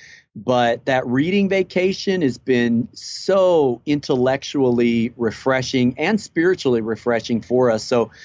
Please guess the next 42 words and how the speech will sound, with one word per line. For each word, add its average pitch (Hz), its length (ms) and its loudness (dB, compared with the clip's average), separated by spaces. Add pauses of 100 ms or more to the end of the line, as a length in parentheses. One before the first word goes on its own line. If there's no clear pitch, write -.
(260)
w-, 123 180 0
one 160 380 0
week, 170 400 -2
uh, 139 260 2
every 143 260 -2
summer, 135 440 -4 (240)
I 120 120 -2
do 123 180 0
a 120 60 2
reading 131 340 2
vacation. 117 720 -2 (380)
Uh, 113 240 0
when 160 280 0
I'm 254 140 2
in 220 120 2
my 160 160 2
writing 127 520 0
season, 175 580 -6
which 135 200 0
for 131 180 -2
me 139 580 2
is, 117 580 0 (380)
uh, 117 160 0
my 120 180 2
birthday, 139 720 0
which 120 240 -2
is 113 140 -4
November 120 420 0
fifth, 135 500 -2 (120)
until 127 440 0
Super 143 320 -2
Bowl 123 200 2
Sunday, 147 560 -2 (260)
which 139 300 -2
is, 127 260 0
uh, 127 100 4
usually 139 500 2
the 117 60 -2
first 139 280 -2
weekend 131 360 0
in 113 120 -2
February. 117 640 -2